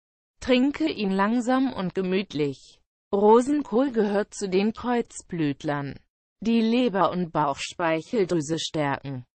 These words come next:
Wenn du außerdem Sellerie, der entschlackend wirkt, und die vitaminreichen Karotten hinzufügst,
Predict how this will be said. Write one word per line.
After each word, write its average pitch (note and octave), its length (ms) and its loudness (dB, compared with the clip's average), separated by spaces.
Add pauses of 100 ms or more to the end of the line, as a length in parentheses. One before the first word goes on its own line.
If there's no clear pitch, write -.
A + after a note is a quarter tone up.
(200)
Wenn A3 280 2
du A3+ 80 2
außerdem F#3 680 -2
Sellerie, G3+ 920 0 (200)
der A3+ 260 8
entschlackend G#3 680 0
wirkt, - 640 -6 (240)
und G#3+ 220 4
die F#3 140 -4
vitaminreichen E3+ 1080 0
Karotten E3 680 0
hinzufügst, D#3 1300 -6